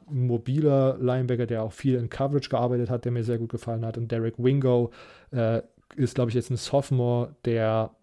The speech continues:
da, ja, auch in die, in die Rotation reinkommen kann und von dem man auch, wie gesagt, relativ viel erwartet. In der Pass-Defense, ich hab's schon angesprochen, hat man Cornerbacks und Safeties to-,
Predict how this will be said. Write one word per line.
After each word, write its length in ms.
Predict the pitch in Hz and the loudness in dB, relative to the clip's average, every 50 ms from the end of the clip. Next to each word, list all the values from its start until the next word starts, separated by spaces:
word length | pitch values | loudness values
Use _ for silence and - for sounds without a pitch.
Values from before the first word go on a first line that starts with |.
| _ - | _ -6
da, 680 | - 123 117 113 110 110 110 107 110 110 - - - - - - | -2 -2 0 0 0 0 -2 -2 -4 -6 -8 -12 -18 -20 -16 -10
ja, 220 | 131 127 113 107 | -6 -4 -4 -2
auch 260 | 113 120 117 113 - | -2 -2 -2 -2 -4
in 540 | - 143 147 147 139 139 135 131 131 135 135 | -10 -6 -2 2 4 4 4 4 2 0 -4
die, 80 | - 147 135 131 135 131 147 160 160 - _ | -2 0 2 4 4 6 6 4 2 0 _
in 80 | - 135 | 0 4
die 100 | 135 127 | 4 4
Rotation 600 | 120 143 - 135 117 - - 147 151 165 165 151 | 4 2 0 -2 -4 0 2 4 6 6 6 4
reinkommen 480 | 127 123 120 139 143 135 - 135 131 | 4 4 2 2 2 2 0 0 0
kann 260 | 123 - 131 127 127 120 | 0 0 0 0 0 0
und 220 | 117 123 117 - - - - - - | -2 -4 -4 -6 -12 -20 -20 -20 -16
von 160 | - - 127 | -6 -4 -2
dem 100 | 120 120 | -2 -2
man 100 | 113 113 | -2 -2
auch, 200 | 101 110 113 - | -2 -2 -2 -2
wie 60 | - 120 | 0 0
gesagt, 320 | 120 110 110 107 - - | 0 0 0 -4 -4 -4
relativ 280 | 127 120 117 - 117 - | -4 -4 -4 -4 -6 -4
viel 140 | - 127 | -4 -4
erwartet. 420 | 117 113 107 110 110 - - - - _ _ _ _ _ - - - _ _ - | -2 -2 -2 -4 -4 -6 -10 -16 -16 _ _ _ _ _ -20 -20 -20 _ _ -6
In 60 | 127 | -4
der 100 | 123 120 | -4 -4
Pass-Defense, 600 | - - - 135 131 - - 151 - 151 131 - | -2 0 2 2 2 2 2 0 2 0 -2 -2
ich 100 | - - | -2 -2
hab's 120 | 123 - | -2 -2
schon 100 | - 120 | -2 -2
angesprochen, 380 | 123 135 139 - - 131 120 - | 0 0 0 0 0 -2 -2 -2
hat 120 | 120 - | -4 -4
man 140 | 120 117 113 | -4 -6 -4
Cornerbacks 420 | - - 127 127 127 123 120 - | -2 -2 0 0 2 0 -2 -4
und 100 | - 120 | -4 -8
Safeties 440 | - - 135 139 139 - 143 131 135 | -4 0 0 0 2 2 0 -2 -2
to-, 260 | - - 131 131 127 | 0 0 2 2 0